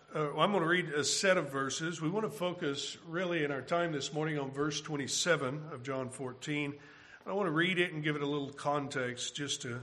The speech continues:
to help us. You can follow along. Beginning of verse twenty-five.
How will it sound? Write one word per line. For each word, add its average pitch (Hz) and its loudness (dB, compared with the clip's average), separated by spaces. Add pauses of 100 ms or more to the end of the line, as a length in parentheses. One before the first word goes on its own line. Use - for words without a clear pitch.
(140)
to 131 -10
help 131 -2
us. 117 -4 (500)
You 135 -2
can 131 -2
follow 127 0
along. 131 0 (640)
Beginning 180 4
of 151 2
verse 165 4
twenty-five. 131 -2